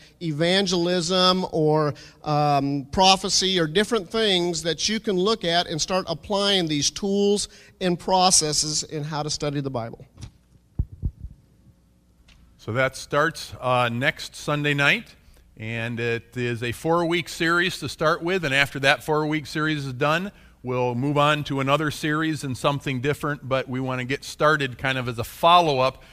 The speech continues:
Speaker 2: It's, uh, Sunday nights from six to seven thirty are called Growing is Good. And, uh, again, the first four weeks are up at Sign Up Central right now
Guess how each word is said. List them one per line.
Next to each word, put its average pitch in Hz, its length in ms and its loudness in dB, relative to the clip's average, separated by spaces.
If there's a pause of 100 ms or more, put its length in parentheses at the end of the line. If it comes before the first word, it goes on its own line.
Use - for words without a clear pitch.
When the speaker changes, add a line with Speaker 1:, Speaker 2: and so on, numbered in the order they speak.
(220)
Speaker 2:
It's, 110 220 -12 (120)
uh, 117 220 0
Sunday 147 300 -2
nights 147 260 0
from 131 180 -8
six 151 260 -8
to 143 80 -8
seven 147 280 -2
thirty 160 400 -4
are 139 80 0
called 147 400 0
Growing 151 480 2
is 143 220 0
Good. 165 460 4 (420)
And, 131 420 -2
uh, 131 40 0
again, 131 340 0
the 117 80 -4
first 151 280 -2
four 147 280 2
weeks 156 340 -2
are 127 160 2
up 143 240 0
at 127 220 -4
Sign 143 240 2
Up 143 120 -4
Central 143 380 -6
right 135 260 0
now 135 380 0